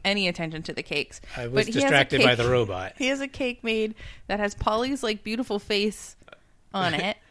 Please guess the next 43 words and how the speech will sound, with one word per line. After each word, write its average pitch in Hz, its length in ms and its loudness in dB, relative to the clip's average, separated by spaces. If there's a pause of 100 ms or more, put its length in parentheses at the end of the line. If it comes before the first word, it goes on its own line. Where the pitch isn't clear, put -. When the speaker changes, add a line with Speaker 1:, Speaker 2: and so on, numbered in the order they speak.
(160)
Speaker 3:
His 104 180 -8
face. 90 440 -4
Speaker 1:
Yeah, 170 280 4
and 196 100 -2
the 190 40 -4
message 190 340 -2
is, 185 80 -6
like, 175 220 -2
"Eat - 220 -8
your, - 100 -10 (100)
eat 180 140 -6
your 214 120 -2
face." 208 400 -2
But, - 180 -8
like, 190 180 -4
he 277 120 0
didn't 190 220 0
decorate - 380 -8
that. 214 240 2
He 277 120 -2
had 220 220 0
that 165 160 2
made, 175 360 -2 (480)
right? 233 300 -2 (160)
Speaker 2:
I 160 160 6
would 131 140 4
assume. 113 340 -4 (180)
Speaker 1:
And 233 160 2
then, 240 140 2
like, 233 240 -2
later 247 340 0
that 254 320 0
same 247 460 0
day, 254 320 0
or 240 140 -2
maybe 233 240 -4
time 240 240 0
has 240 100 -6
passed, 254 300 -4
I 202 80 -2
wasn't 202 260 -6
quite 214 180 -6
sure. 214 380 -4